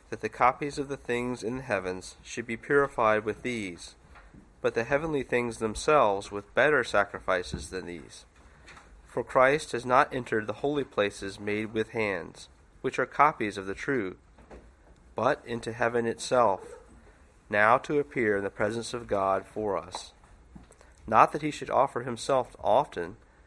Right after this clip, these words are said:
as the high priest enters the most holy place every year with blood of another. He then would have had to suffer often since the foundation of the world.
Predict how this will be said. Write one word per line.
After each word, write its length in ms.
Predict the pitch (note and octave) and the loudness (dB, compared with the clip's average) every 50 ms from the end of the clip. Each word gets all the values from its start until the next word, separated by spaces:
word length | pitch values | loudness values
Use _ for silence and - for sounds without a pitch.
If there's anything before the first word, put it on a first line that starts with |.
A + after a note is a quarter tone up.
| _ - | _ -6
as 160 | - G2+ - | -6 -4 -2
the 100 | - G2 | -2 0
high 180 | A2+ A#2 A2+ A2+ | 4 4 4 4
priest 560 | A2+ - - D3+ D3+ C3 A2 - - - - | 2 -2 -8 -6 -6 -6 -6 -8 -10 -12 -10
enters 300 | G#2+ A2 A2+ G#2+ G#2 - | -6 -2 -2 -2 -2 -4
the 80 | - G#2 | -8 -6
most 320 | G#2 G#2+ A2+ A2+ A2+ - | -2 0 0 0 0 -2
holy 280 | - - C3 B2+ A#2+ G#2 | -6 -6 -4 -4 -4 -6
place 520 | - - - G2 F#2+ G2 F#2+ - - - - - | -4 -4 -2 -2 0 -2 -4 -8 -12 -14 -8 -6
every 260 | A2+ B2 B2+ C3+ A#2 | -6 -4 -4 -4 -4
year 460 | G#2+ G#2+ B2+ C3+ A2 F#2+ F2 F#2 F#2 - | -4 -4 -2 0 0 0 0 -2 -6 -8
with 260 | - G2+ G2 - - | -8 -10 -10 -8 -4
blood 300 | A2 G#2+ G#2+ G#2+ A2 A2 | 0 2 2 4 2 2
of 160 | F2+ E2 G#2 | 0 -2 -4
another. 420 | G#2 G2 G#2+ G#2+ G#2 G2 E2+ - - - - - - _ _ _ - - - - _ _ _ - - - - - - - - _ | -2 0 0 0 0 0 -4 -6 -8 -14 -20 -20 -20 _ _ _ -20 -20 -20 -20 _ _ _ -16 -14 -14 -14 -16 -20 -20 -20 _
He 120 | - C3 C3 | -6 -6 -2
then 340 | B2 C#3 C#3 C#3+ C#3+ C3 B2+ | 2 2 2 2 2 0 2
would 160 | D3 F3+ F#3+ | 2 2 2
have 140 | F3+ C#3+ - | 2 0 -2
had 420 | C3+ D3+ C#3+ C3+ A#2 G#2 G2+ - | -2 0 2 2 2 2 0 -2
to 80 | - A2+ | -6 -10
suffer 580 | - - - E3 D3+ - - - F#2+ F#2 F#2 G2 | -10 -4 -2 -2 -2 -2 -2 -2 -2 -2 -4 -2
often 480 | - A2+ B2 B2+ B2+ - - G2 F#2+ F#2 | 0 2 2 2 0 -2 -8 -12 -12 -10
since 300 | - - A#2 - - - | -8 -6 -6 -6 -6 -8
the 80 | G#2+ - | -8 -2
foundation 560 | - A2 A2 A2 A2 A2+ A2+ A2 - - G2+ | 2 2 2 4 4 2 2 0 -2 -6 -6
of 120 | G#2+ G#2 | -6 -6
the 60 | - | -6
world. 460 | F2 G2 G#2+ G#2+ G#2 G2+ F2+ - - | -6 -4 -2 0 0 0 0 -2 -6